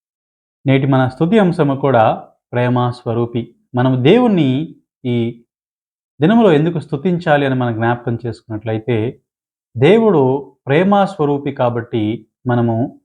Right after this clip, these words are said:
దేవుని స్తుతించాలి. దేవుడు ప్రేమ స్వరూపి అయి ఉన్నాడు.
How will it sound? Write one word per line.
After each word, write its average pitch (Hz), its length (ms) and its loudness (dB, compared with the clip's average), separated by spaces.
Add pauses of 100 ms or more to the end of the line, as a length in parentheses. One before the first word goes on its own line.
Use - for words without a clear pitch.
(120)
దేవుని 120 720 0
స్తుతించాలి. 113 720 -6 (920)
దేవుడు 233 280 4
ప్రేమ 180 420 2
స్వరూపి 165 420 -4
అయి 139 140 2
ఉన్నాడు. 131 540 -2